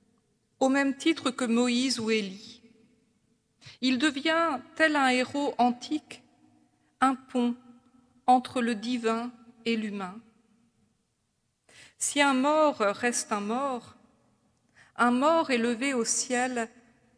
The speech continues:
devient un mort divin. La nuée qui masque Jésus au regard de ses apôtres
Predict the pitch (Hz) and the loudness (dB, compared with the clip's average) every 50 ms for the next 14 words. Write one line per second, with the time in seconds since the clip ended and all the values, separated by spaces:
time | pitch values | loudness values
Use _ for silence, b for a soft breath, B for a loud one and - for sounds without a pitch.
0 | _ - 196 233 254 226 226 247 277 277 269 254 - 240 226 220 220 220 226 226 | _ -8 -4 -4 -4 -2 -2 -2 -2 -2 -2 0 0 0 0 2 2 2 2 2
1 | 220 214 208 175 175 208 220 226 196 185 185 185 185 190 185 - - _ _ _ | 0 -2 -4 -10 -10 -8 -8 -6 -6 -6 -6 -6 -6 -10 -14 -20 -20 _ _ _
2 | _ _ _ _ _ _ _ _ _ _ _ _ _ _ _ _ _ _ _ _ | _ _ _ _ _ _ _ _ _ _ _ _ _ _ _ _ _ _ _ _
3 | _ b b b b b b 214 226 240 247 254 262 269 262 262 269 294 330 - | _ b b b b b b 2 4 4 4 4 4 2 2 2 2 0 -2 -6
4 | - - - - - - - - - _ _ _ _ _ _ _ _ _ _ _ | -12 -20 -20 -20 -20 -20 -20 -20 -20 _ _ _ _ _ _ _ _ _ _ _
5 | _ - - - 214 202 214 240 269 - - - - 254 226 254 254 233 220 233 | _ -14 -8 -6 -2 2 2 4 6 6 4 4 2 -2 0 0 -2 -2 -2 -4
6 | 240 262 277 294 277 247 233 233 233 196 240 240 247 254 214 220 220 - - 233 | -4 -2 0 2 2 2 2 2 0 2 4 4 4 2 2 -2 -4 -2 -4 -4
7 | 214 226 220 220 - - 277 302 302 - - - | -2 -2 -4 -4 -6 -6 -4 -4 -6 -6 -4 -4